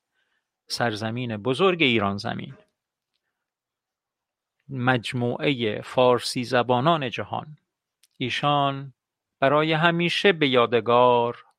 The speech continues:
ماند و خوشا به حال ایشون که این چنین زندگی ارزشمندی داشتند، پیوسته و پیوسته مسئولانه برخورد کردند نسبت به موضوعات جامعهشون،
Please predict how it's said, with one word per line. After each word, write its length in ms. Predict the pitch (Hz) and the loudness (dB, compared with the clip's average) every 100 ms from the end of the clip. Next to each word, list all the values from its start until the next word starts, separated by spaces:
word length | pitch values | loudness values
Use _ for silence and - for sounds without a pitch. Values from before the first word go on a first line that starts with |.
| _ - | _ -2
ماند 680 | 127 151 143 117 101 92 120 _ _ _ _ _ _ | 6 8 8 4 -4 -10 -18 _ _ _ _ _ _
و 60 | 120 | -8
خوشا 480 | - - 196 - 131 | 0 4 4 4 0
به 120 | 117 | 0
حال 200 | 113 110 | -2 -6
ایشون 840 | 110 101 - 147 143 135 135 135 - | -8 -8 -6 -4 -2 -4 -6 -12 -4
که 440 | 139 135 127 131 _ _ _ - | 0 0 -2 -8 _ _ _ -2
این 240 | 160 156 | 0 0
چنین 520 | - - 160 190 175 | -2 -2 2 2 2
زندگی 520 | 139 120 117 113 123 | -2 -4 -6 -8 -4
ارزشمندی 840 | 120 117 101 104 - 139 165 160 143 | -2 -2 -6 -6 -4 2 2 0 -2
داشتند، 680 | 131 - 131 127 123 123 123 _ _ - - _ - | -4 -4 -2 -2 -2 -6 -12 _ _ -20 -20 _ 0
پیوسته 720 | 156 156 143 143 139 - 202 | 2 4 4 4 2 0 2
و 160 | 175 123 | 4 2
پیوسته 1000 | 120 107 104 107 - - 117 110 113 - _ _ _ _ _ _ _ _ | -2 -2 -4 -4 -8 -4 -2 -2 -6 -18 _ _ _ _ _ _ _ _
مسئولانه 760 | 127 117 - - 139 120 113 151 | 2 2 0 -6 -4 -2 0 4
برخورد 500 | 143 120 - 123 117 | 4 4 0 -2 -2
کردند 840 | - 123 113 117 110 107 101 104 107 | -4 -4 -2 -2 -4 -6 -10 -10 -10
نسبت 420 | - - 113 107 | -10 -6 -6 -6
به 100 | 117 | -8
موضوعات 800 | 110 113 110 - 135 151 170 - | -8 -8 -10 -8 -2 4 4 2
جامعهشون، 920 | 131 123 113 113 107 - 107 101 101 | 2 2 2 -4 -6 -8 -8 -8 -10